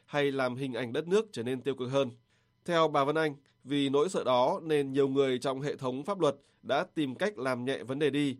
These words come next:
thậm chí làm cho nó biến mất luôn. Trong một thông cáo báo chí phát đi hôm mười hai tháng ba về tội phạm ấu dâm ở Việt Nam, mạng lưới ngăn ngừa và ứng phó bạo lực giới tại Việt Nam, G B V net, nói Việt Nam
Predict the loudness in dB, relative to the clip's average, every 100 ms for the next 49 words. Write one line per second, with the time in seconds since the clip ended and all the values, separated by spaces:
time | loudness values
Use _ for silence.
0 | _ _ -4 -4 -4 -2 -2 -2 -2 -2
1 | -2 -4 -4 -2 -2 -2 -4 2 2 2
2 | -2 _ _ _ _ _ _ _ -4 -2
3 | 0 -2 0 0 2 2 0 0 -2 -2
4 | -4 -2 -2 2 2 2 0 -2 0 -2
5 | -4 -4 -4 -2 2 2 2 -6 -8 -4
6 | -4 -4 -4 -6 -4 -6 -2 -2 0 0
7 | -2 -4 -4 -2 -2 0 0 -2 -8 _
8 | _ _ -4 -2 2 4 4 2 -2 2
9 | 2 2 0 0 -2 -6 0 0 2 0
10 | -2 -4 -2 0 0 -4 -6 -4 -2 -4
11 | -8 _ -4 -2 0 0 0 0 0 -2
12 | -8 _ _ -6 -2 0 0 -2 -2 0
13 | 0 -2